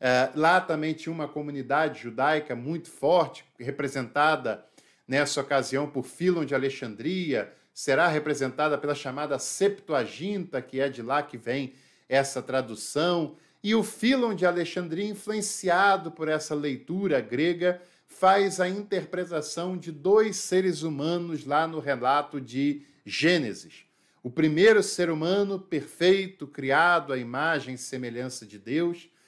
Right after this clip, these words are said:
que é representado em Gênesis capítulo um, versículo vinte e seis e vinte e sete. Um segundo ser humano já caído, terrestre, pecador, limitado,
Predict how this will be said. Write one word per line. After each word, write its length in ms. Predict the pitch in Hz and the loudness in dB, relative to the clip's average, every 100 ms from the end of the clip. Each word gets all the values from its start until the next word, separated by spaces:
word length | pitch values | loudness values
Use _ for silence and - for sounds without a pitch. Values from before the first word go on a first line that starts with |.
| _ _ | _ _
que 180 | 170 156 | 2 4
é 160 | 160 | 6
representado 1000 | 175 170 180 180 180 170 151 147 156 160 175 | 4 0 0 0 0 0 -4 2 2 2 -2
em 80 | |
Gênesis 640 | 139 117 156 170 156 156 - | -6 -4 -4 -4 -6 -8 -2
capítulo 580 | 151 139 160 160 160 139 | 0 0 -2 -4 -4 -2
um, 260 | 160 165 - _ _ _ | -2 -4 -12 _ _ _
versículo 600 | 131 135 - 151 151 143 | 0 0 2 -2 0 -4
vinte 240 | 123 151 | -4 -6
e 40 | - | -6
seis 420 | - 151 160 131 | -2 0 2 -2
e 60 | |
vinte 220 | 135 139 135 | -6 -8 -12
e 40 | |
sete. 480 | - 104 82 - _ _ _ _ _ - | -8 -8 -8 -14 _ _ _ _ _ 0
Um 160 | 233 | 2
segundo 680 | 226 - 226 175 247 285 214 | 2 2 0 2 2 2 2
ser 320 | - - 190 | -2 2 4
humano 520 | 190 180 196 202 196 165 | 4 4 4 2 2 2
já 200 | 170 170 | 2 2
caído, 680 | 175 175 180 202 196 160 | 2 2 2 0 -2 -4
terrestre, 840 | 165 165 139 123 170 175 - - 165 | -4 0 2 4 4 4 0 -6 -6
pecador, 880 | - 165 156 139 120 143 175 165 143 | -4 -6 0 -2 0 2 4 2 -2
limitado, 960 | 156 175 147 - 143 156 160 143 151 | -4 -4 -6 -2 2 4 4 0 -6